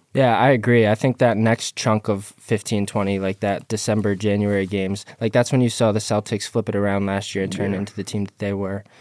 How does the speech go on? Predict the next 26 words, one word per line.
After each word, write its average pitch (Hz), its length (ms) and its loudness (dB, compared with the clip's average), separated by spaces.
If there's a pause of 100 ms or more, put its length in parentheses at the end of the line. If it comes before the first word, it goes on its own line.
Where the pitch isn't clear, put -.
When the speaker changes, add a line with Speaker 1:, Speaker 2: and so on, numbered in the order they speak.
(180)
Speaker 1:
Yeah, 107 220 2
teams 123 420 0
are 120 100 2
really 117 180 4
starting 104 320 -2
to 95 40 -4
shape 98 320 -6
up. 101 240 -6 (500)
Um, 101 400 -2 (460)
and 123 80 -4
so 123 240 4
another 135 280 4
one 139 120 6
on 127 120 6
the 123 80 4
East, - 520 0
not 123 300 4
a, 104 340 4
not 117 200 2
a, 107 180 2
such 113 240 -2
a 110 60 0
high 113 220 0
note 104 260 0
here, 104 240 0
but 98 240 -4